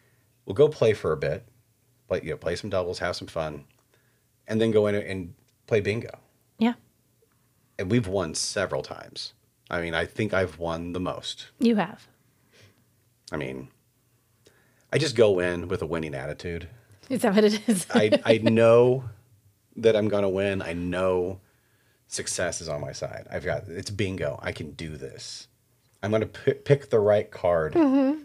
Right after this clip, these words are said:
Speaker 1: and I'm gonna take the little marker thing.
Speaker 2: You're gonna take the card that I hand you?
Speaker 1: The one that you hand me.
Speaker 2: Yes.
Speaker 1: And I'm gonna win.
Speaker 2: Okay.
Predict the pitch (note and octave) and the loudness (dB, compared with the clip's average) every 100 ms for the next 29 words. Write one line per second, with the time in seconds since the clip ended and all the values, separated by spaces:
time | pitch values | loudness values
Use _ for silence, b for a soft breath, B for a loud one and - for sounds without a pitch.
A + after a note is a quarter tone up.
0 | - G3 F#3+ G#2 A2 G2+ G2+ G2+ G2 F#2+ | -2 0 2 2 2 0 0 2 2 4
1 | F#2+ - F#2 F3 B3 B3+ B3+ - A#3 B3 | 2 2 -4 0 2 4 2 2 0 0
2 | - A#3 A3+ G#3 G#3+ A3 A3+ A#3 B3+ C4 | 2 4 4 4 4 4 4 4 4 4
3 | F3 G#2+ A#2+ G#2 C3 A#2+ A#2+ F#2 B3 G#3+ | 4 4 2 4 4 4 0 2 4 4
4 | G3 F#3+ A#3 - - - F#3 - C3 A#2+ | 4 0 -4 -8 -10 -2 0 4 4 4
5 | A#2+ - D4+ A#3 A3+ - | 2 0 -4 -6 -4 -4